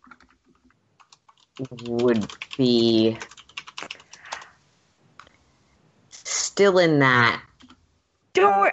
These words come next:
Speaker 2: I know that already. I know that already.
Speaker 1: That
Speaker 2: I'm not gonna
Speaker 1: said,
Speaker 2: I
Speaker 1: I know you
Speaker 2: mm, mm,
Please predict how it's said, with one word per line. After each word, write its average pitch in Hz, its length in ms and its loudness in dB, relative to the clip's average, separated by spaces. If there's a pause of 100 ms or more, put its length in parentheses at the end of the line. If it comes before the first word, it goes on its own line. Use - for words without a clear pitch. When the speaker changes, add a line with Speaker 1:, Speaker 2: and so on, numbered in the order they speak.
Speaker 2:
I 320 120 4
know 320 280 4
that 277 200 2
already. 190 680 -4 (400)
I 226 160 2
know 233 220 2
that 214 160 4
already. 180 560 2
Speaker 1:
That 202 300 4
Speaker 2:
I'm 220 160 2
not 226 220 4
gonna 247 180 -2
Speaker 1:
said, 151 560 0 (3000)
Speaker 2:
I 156 160 2
Speaker 1:
I - 40 0
know 175 140 0
you 202 80 0
Speaker 2:
mm, 262 560 -4 (1040)
mm, 277 1200 4